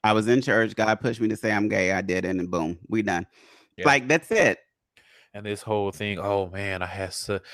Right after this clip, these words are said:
Speaker 2: <sighs> I had to drink the tears of seven
Speaker 1: <laughs>
Speaker 2: babies. And I had to sleep in a bed that was facing west.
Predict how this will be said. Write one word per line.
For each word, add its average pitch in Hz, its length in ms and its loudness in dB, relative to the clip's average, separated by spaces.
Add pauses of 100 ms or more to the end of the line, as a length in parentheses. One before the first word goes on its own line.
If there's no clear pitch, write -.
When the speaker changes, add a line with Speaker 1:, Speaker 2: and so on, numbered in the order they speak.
(600)
Speaker 2:
<sighs> - 680 -20
I 117 40 -10
had 101 200 -4
to 82 80 -12
drink 98 500 -6 (420)
the 95 80 -10
tears 90 920 -2 (640)
of 95 140 -6
seven 110 480 4
Speaker 1:
<laughs> - 20 2
Speaker 2:
babies. 98 560 0 (2750)
And 95 140 -2
I 90 40 -2
had 101 680 2 (480)
to 104 140 -6
sleep - 520 -2 (1500)
in 110 100 -2
a 104 60 0
bed 98 500 2 (120)
that 101 100 0
was 95 160 -2
facing 117 420 2
west. 104 640 0